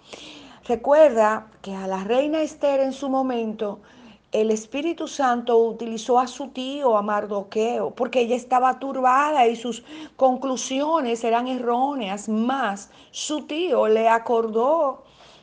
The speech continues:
quién era ella, quién era el rey, de quién era el pueblo y todas las cosas que Dios había hecho. Entonces ella volvió en sí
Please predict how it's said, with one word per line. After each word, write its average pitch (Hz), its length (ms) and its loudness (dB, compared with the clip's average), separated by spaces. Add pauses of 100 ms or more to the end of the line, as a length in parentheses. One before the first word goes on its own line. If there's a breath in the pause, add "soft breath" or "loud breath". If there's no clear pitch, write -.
(120)
quién 311 360 0
era 302 420 2
ella, 247 400 0
quién 277 240 -6
era 294 200 0
el 214 80 2
rey, 247 380 0
de 233 180 0
quién 277 300 -6
era 269 140 2
el 214 140 2
pueblo 247 600 2 (360 loud breath)
y 254 100 -6
todas 330 240 4
las 339 140 2
cosas 311 400 0
que 262 120 -2
Dios 262 280 -2
había 262 340 2
hecho. 214 320 -2
Entonces 226 840 -2
ella 208 380 -2 (360 loud breath)
volvió 208 480 2
en 208 140 -4
sí 185 380 -10